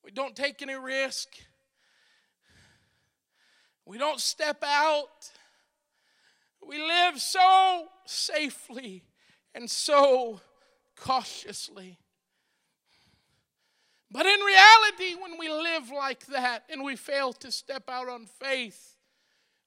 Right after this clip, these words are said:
we are running an even greater risk,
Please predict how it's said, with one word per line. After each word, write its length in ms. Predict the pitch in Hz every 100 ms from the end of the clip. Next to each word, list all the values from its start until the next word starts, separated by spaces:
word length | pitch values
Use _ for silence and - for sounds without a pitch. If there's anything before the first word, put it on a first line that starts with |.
| -
we 140 | 233
are 120 | 240
running 380 | 240 262 277 262
an 100 | 254 233
even 340 | 294 269 277
greater 520 | 233 285 349 381 381 339
risk, 500 | 330 269 202 - -